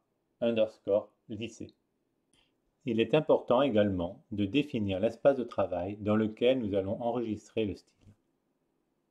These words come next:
Les boutons en bas de page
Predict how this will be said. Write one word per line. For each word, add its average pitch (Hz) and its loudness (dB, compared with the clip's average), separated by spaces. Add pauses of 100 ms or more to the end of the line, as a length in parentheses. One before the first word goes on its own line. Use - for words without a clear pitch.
(1600)
Les 117 2
boutons 156 2
en 147 4
bas 127 12
de 117 0
page 107 2